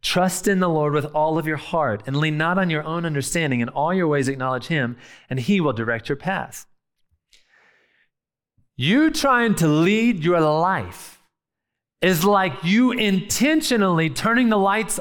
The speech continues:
off in your life and saying, "Let's just start walking and see where it takes us."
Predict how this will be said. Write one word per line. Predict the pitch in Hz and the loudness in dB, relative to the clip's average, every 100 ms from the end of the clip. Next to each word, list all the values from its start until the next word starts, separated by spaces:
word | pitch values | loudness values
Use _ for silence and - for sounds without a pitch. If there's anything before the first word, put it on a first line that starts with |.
| - | -2
off | 131 120 135 - _ _ _ _ _ - | 0 0 -4 -12 _ _ _ _ _ -2
in | 208 202 | 2 4
your | 196 | 4
life | 156 165 196 143 135 135 - _ - - | 4 2 2 0 -4 -8 -20 _ -20 -6
and | 185 185 | 0 0
saying, | - 208 170 147 - - - | 2 2 2 0 -4 -8 0
"Let's | 190 240 - | 2 2 0
just | 247 214 - | -2 -2 0
start | 202 175 151 | 0 2 2
walking | 190 202 - 170 151 | 2 2 0 -2 -2
and | 139 | -2
see | - 208 | 2 2
where | 165 139 | 4 2
it | 131 | 0
takes | 151 139 - | -4 -4 -8
us." | - - | -10 -16